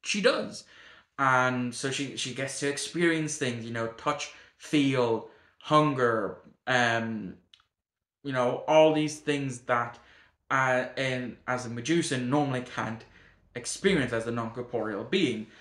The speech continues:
But there was things that were left out. And that being, uh, this festival that they're doing,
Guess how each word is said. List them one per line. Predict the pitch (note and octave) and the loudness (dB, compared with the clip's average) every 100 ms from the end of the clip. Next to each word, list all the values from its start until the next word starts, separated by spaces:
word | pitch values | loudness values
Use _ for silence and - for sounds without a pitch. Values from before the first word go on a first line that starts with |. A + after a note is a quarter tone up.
| - - | -20 -18
But | B2+ E3+ D#3+ - | 0 2 2 2
there | D#3 D#3 | 2 4
was | D#3+ | 2
things | D#3+ F3 E3 | 2 0 0
that | E3 - | 0 0
were | D3+ | 0
left | B2 A#2 - - | 0 -2 -8 -8
out. | D3+ B2+ - - - - - | -4 -4 -6 -16 -20 -20 -6
And | B2 | 0
that | D#3 - | 2 2
being, | C#3+ C#3 C3 C3 B2+ - | 0 0 0 -2 -6 -4
uh, | B2+ A#2+ A#2+ | 0 2 0
this | A#2 B2 A#2+ - - | -2 -2 -2 -6 -8
festival | - - D#3 D3+ C3 C#3 C#3 C3+ C3 - - - | -8 0 0 0 -2 -2 -2 -2 -8 -16 -20 -6
that | B2+ - | -4 0
they're | B2+ B2 A#2+ A#2+ | 2 4 2 -2
doing, | B2+ B2 A#2+ A#2 A#2 | -2 2 2 0 -6